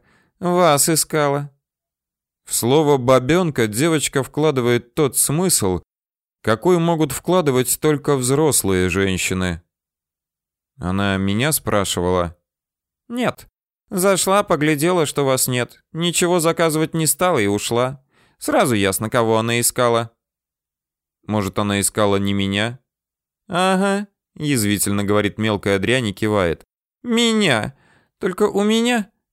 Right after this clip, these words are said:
того нет, что ей нужно. Откуда ты знаешь,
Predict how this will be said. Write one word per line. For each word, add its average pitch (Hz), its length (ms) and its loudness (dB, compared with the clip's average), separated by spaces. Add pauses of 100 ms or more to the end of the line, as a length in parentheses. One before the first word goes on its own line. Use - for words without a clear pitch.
того 202 340 4
нет, 202 280 0
что - 240 0
ей 190 240 2
нужно. 117 600 0 (1000)
Откуда 101 500 -4
ты 98 200 -2
знаешь, 95 580 -4